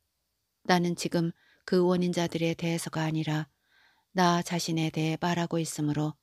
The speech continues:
내가 스스로를 상처 입혔다는 말은 그에 한해서만 유효하다. 나는 천주교 신자였고 한때 미사 시간 가슴을 치며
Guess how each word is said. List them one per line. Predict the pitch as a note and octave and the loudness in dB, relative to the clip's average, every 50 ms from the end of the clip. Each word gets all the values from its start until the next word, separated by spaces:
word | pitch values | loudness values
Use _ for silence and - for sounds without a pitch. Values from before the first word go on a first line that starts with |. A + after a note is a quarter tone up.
| _ _ _ _ _ _ _ _ _ _ | _ _ _ _ _ _ _ _ _ _
내가 | - F#3 F3+ - F3 F3 | 0 0 2 2 0 0
스스로를 | F3 - - G3+ - - F3 F3+ E3+ E3+ E3+ F3 | 0 0 -2 -2 -2 -2 -2 -2 0 0 -2 -2
상처 | E3+ - - G3 F#3 - - F3+ | -2 -4 -6 -6 -6 -4 -4 -6
입혔다는 | F3 - - E3+ E3 - E3+ E3 D#3+ E3 D#3+ D#3 | -4 -4 -4 -6 -4 -4 -4 -2 -2 -2 0 0
말은 | D#3 D#3 D#3 D#3 D3+ D3+ D3+ - _ _ _ _ _ _ _ _ _ _ _ | 0 -2 -2 -2 -2 -4 -4 -6 _ _ _ _ _ _ _ _ _ _ _
그에 | - G3 F3 E3+ E3+ | 0 2 2 2 2
한해서만 | F3 - G3 F3+ F3 F3 F3 - - D#3+ D#3 D#3 D#3 D#3 D#3 E3 _ _ _ | 0 -2 -2 -2 -2 -2 -4 -2 -2 -2 0 0 0 -2 -2 -6 _ _ _
유효하다. | F3+ E3+ E3+ E3+ E3+ - E3 - D#3+ D3+ D#3 - _ _ _ _ _ _ _ _ _ _ _ _ _ | -2 -2 -2 -2 -4 -8 -6 -6 -4 -4 -4 -8 _ _ _ _ _ _ _ _ _ _ _ _ _
나는 | - F#3 F3 F3 F3 E3+ F3 | -2 0 0 2 0 -2 -2
천주교 | - - F#3+ F3+ - F3+ - F3 E3+ | -2 -2 -2 -2 -2 -2 -2 -2 -2
신자였고 | E3+ - - F3 F3 F3+ E3+ E3+ D#3+ - - - D3+ D3+ D#3 - _ _ _ _ _ _ _ | -2 -2 -4 -4 -2 -2 0 0 -2 -4 -6 -6 -4 -4 -4 -8 _ _ _ _ _ _ _
한때 | - - F#3 E3+ E3 - - D#3+ D#3 D#3+ D#3 _ _ _ _ _ _ _ _ | -8 -6 -6 -6 -6 -4 -4 -2 -2 -2 -4 _ _ _ _ _ _ _ _
미사 | _ C#3+ C#3 - F3+ F3 | _ -2 0 0 -2 -2
시간 | - - F3 - F3 E3+ E3+ E3+ | -2 -4 -4 -2 -2 -2 -2 -4
가슴을 | - - F3+ F3 - F3 D#3+ D#3+ D#3+ D#3 | -4 -6 -6 -6 -4 -4 -2 -2 -2 -4
치며 | - - - - D#3+ D3+ D3+ D#3 | -4 -6 -4 -2 -2 -2 -2 -2